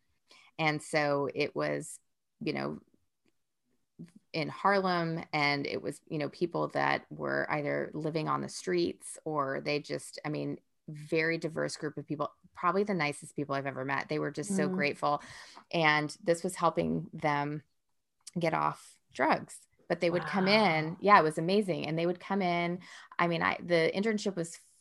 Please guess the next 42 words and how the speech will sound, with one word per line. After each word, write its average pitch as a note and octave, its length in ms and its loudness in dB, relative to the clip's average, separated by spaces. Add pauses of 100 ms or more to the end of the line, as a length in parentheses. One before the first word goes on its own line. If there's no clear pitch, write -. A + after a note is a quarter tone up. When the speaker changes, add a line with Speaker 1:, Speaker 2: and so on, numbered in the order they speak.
Speaker 1:
four F#3 200 4
days F3 220 2
long. D3+ 240 4
By D#3 100 0
the D#3 100 0
end D#3 120 0
of D#3 60 -4
it, - 120 0
I D#3 80 -2
mean, D3+ 200 -4
like, D3 240 -4
I E3 120 0
knew E3 140 0
it. - 220 -4
They D#3+ 260 -2
would D#3+ 180 -4
come E3+ 180 -2
in D#3 200 -2 (100)
every D#3 200 0
day - 300 -6 (140)
and D#3 120 -4
they D3+ 120 -2
would, D#3 200 -2 (300)
there C#3+ 180 -2
were D3+ 120 -4
chairs G3+ 560 2
and D3 100 -2
I, D3+ 160 -4 (100)
you E3 120 -6
know, D3+ 120 -2
like, D3+ 240 -4
"Let D3 160 -4
me D#3+ 80 -2
put - 200 -2
needles E3 340 -2
in." D#3 180 -2 (300)
The E3 80 2
minute E3+ 300 2
I F#3 80 2
put F#3 280 -2 (640)
that, D#3 300 4 (600)
uh, A2 300 2